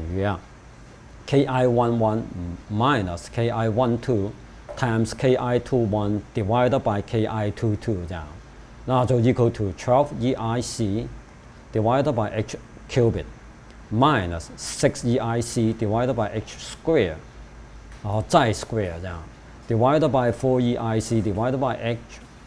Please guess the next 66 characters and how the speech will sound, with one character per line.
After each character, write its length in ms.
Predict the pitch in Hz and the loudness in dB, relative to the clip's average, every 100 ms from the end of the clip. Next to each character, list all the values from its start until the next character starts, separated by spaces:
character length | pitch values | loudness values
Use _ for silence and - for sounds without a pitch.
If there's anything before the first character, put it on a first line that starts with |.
| - - - | -20 -20 -2
plus 260 | - 139 - - - | 4 4 2 -10 -2
twelve 320 | 135 127 113 | 4 6 6
E 140 | 117 | 0
I 260 | 117 113 113 | 0 0 0
B 320 | 104 110 120 - - - - | 2 2 0 -8 -20 -20 -6
divided 400 | 113 104 117 113 | -2 2 4 4
by 200 | 107 92 92 | 2 0 -4
L 200 | 110 98 80 | -4 -4 -6
这 60 | 82 | -10
样。 80 | 82 - - - - - - | -12 -14 -18 -20 -20 -20 -4
那 120 | 147 | 4
所 140 | 160 147 | 8 8
以 40 | |
说 120 | 151 | 8
我 80 | 135 | 6
们 160 | 101 104 | 4 2
会 100 | 127 | 2
看 240 | 123 113 | 2 0
到 140 | 107 | 2
啊， 200 | 101 92 | 2 0
这 100 | 92 | -2
个 80 | 113 | 2
内 280 | 120 190 160 | 4 6 6
柱 180 | 120 131 | 4 2
的 120 | 117 | 2
那 80 | 107 | 0
个 100 | 107 | 0
进 220 | - 110 | 0 0
度 160 | 107 101 | 0 -4
矩 180 | 90 | -6
阵 200 | 82 101 98 - - - | -8 -8 -8 -14 -16 2
跟 260 | 135 139 | 4 6
外 200 | 165 180 | 6 4
柱 180 | 131 139 | 6 4
的 140 | 113 104 | 2 2
这 100 | 117 | 0
个 100 | 104 | 0
进 220 | 101 120 | 0 0
度 120 | 107 107 | 0 -2
矩 180 | 95 | -4
阵 180 | 85 113 | -6 -4
呢， 200 | 101 101 - - - | -4 -6 -10 -18 -8
只 220 | 101 110 | -2 -2
在 260 | 95 156 143 | 2 2 2
这 220 | - 156 | 2 2
一 60 | 165 | 2
项 280 | - 160 98 | 2 0 -2
啊 60 | |
有 140 | 87 80 | -6 -6
这 120 | 104 | -6
个 80 | 92 | -6
差 280 | - 98 | -4 -4
别 120 | 92 85 87 | -4 -8 -8
这 80 | 98 | -8
样。 160 | 87 82 - - - - | -8 -12 -16 -20 -14 2
那 140 | 147 | 6
如 160 | 143 151 | 10 8
果 140 | 117 | 8
外 280 | 110 165 131 | 6 4 4
柱 280 | 110 135 110 | 4 4 4
的 40 | |
话， 160 | 107 101 | 2 0
这 120 | 117 | 0
个 100 | 101 | -2
是 140 | - | 0
六， 240 | 101 147 | 4 6